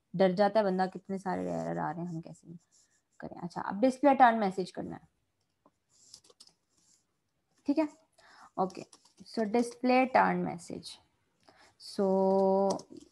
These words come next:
display turn message में क्या करेंगे, अ, ये एक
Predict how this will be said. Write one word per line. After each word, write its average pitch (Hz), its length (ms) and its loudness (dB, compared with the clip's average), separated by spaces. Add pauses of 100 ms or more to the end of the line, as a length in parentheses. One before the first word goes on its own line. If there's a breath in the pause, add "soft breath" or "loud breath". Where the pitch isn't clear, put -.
(160)
display 214 360 4
turn 247 160 10
message 247 300 6
में 247 140 4
क्या 247 140 8
करेंगे, 226 540 2 (500 loud breath)
अ, 190 240 4
ये 202 300 4
एक 226 520 6